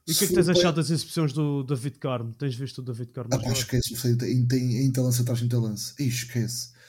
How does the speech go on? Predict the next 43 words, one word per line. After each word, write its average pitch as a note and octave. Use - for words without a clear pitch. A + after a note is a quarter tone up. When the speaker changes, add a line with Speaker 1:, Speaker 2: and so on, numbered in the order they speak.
Speaker 2:
Já C#3+
contra C#3
o D3
Borussia, C3+
o -
gajo C#3
faz C3
um C3
penalti B2+
completamente C4
infantil. G#3+
É G3+
Speaker 1:
Sim, F#3+
Speaker 2:
agressão. G#3+
Speaker 1:
claro, F#3
muitos A#3+
árbitros A3
deixam G3+
passar E3
esse E3+
tipo -
Speaker 2:
Ai, -
Speaker 1:
de B2
Speaker 2:
esquece, A#2+
não D3+
Speaker 1:
penaltis, D3
Speaker 2:
pode C3+
Speaker 1:
mas F#3
Speaker 2:
deixar, G3
Speaker 1:
aquele F3+
Speaker 2:
pode. F#3
Speaker 1:
não, E3
não F3+
dava, E3+
não F3
dava D#3+
Speaker 2:
Não, -
Speaker 1:
hipótese. C#3
Speaker 2:
Liga A3+
dos -
Campeões, A2+
Liga -
dos, C3